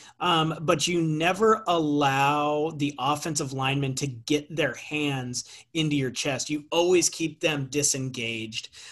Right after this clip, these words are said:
uh, it, which allows you to use some of that lateral movement. How long did it take you, or, like, what, what led to you being like, "Okay, I'm just never gonna let them touch me, and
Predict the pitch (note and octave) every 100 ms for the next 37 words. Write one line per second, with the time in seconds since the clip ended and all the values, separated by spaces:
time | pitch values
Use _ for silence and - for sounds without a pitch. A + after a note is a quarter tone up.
0 | - - D#3 C#3 C3+ D#3+ D3+ E3+ C#3+ F#3
1 | E3 C#3+ D3+ D3 D3+ C#3+ C#3+ C3 D#3+ E3
2 | - D3 C#3+ B2+ C#3 C3 B2+ C3 C3+ C3+
3 | B2+ B2+ C3 B2+ A#2 - - - - F3
4 | G#3+ A#3 A3 F#3+ D3+ E3+ E3+ F#3+ F3 E3+
5 | F3+ F3 D3+ D#3 G3 A3 - _ - E3
6 | A#3 A3 F#3+ F3 F3+ E3+ F3 E3 D#3 C#3+
7 | D3+ D3 C#3+ C#3+ C#3+ D3+ C#3 D3 D3 C#3
8 | C#3 D#3 D#3 C#3+ C3+ C3+ C#3+ B2+ B2+ C#3+
9 | C#3 - A2+ A2+ _ - - - C#3